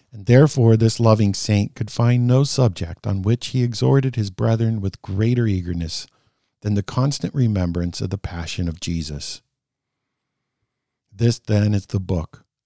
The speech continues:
Jesus Crucified, which, if we constantly read it, will teach us, on the one hand, to have a lively fear of sin,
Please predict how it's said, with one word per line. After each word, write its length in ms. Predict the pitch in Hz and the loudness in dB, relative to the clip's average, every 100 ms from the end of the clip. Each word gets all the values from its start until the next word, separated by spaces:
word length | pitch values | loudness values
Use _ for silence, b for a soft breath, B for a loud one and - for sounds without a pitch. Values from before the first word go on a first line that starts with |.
| _ _ _ | _ _ _
Jesus 520 | - 127 131 123 127 | -4 0 2 0 -4
Crucified, 840 | - - 107 - 85 85 82 78 - _ _ _ _ _ _ | -4 -4 -4 -4 -8 -8 -10 -12 -16 _ _ _ _ _ _
which, 420 | 123 127 - - _ _ _ | -2 -2 -2 -14 _ _ _
if 180 | 139 - | -8 0
we 100 | 131 | 0
constantly 720 | 123 139 143 139 156 147 139 | 0 -2 -2 -2 -6 -4 -2
read 300 | 123 123 120 | 0 0 0
it, 120 | 98 _ _ - | -2 _ _ -8
will 160 | 131 | -4
teach 340 | 139 - 131 - | -2 -2 -4 -4
us, 320 | 69 - - - | -8 -12 -14 -4
on 140 | 104 | -2
the 100 | 95 | -2
one 280 | 104 127 143 | 2 4 4
hand, 320 | 117 104 110 | 2 0 0
to 80 | 113 | 0
have 180 | 107 120 | 0 2
a 40 | |
lively 520 | 120 117 120 139 127 | 2 2 2 2 -2
fear 260 | 120 - 101 | -2 0 0
of 100 | 92 | -2
sin, 480 | - 135 135 131 | -2 2 2 2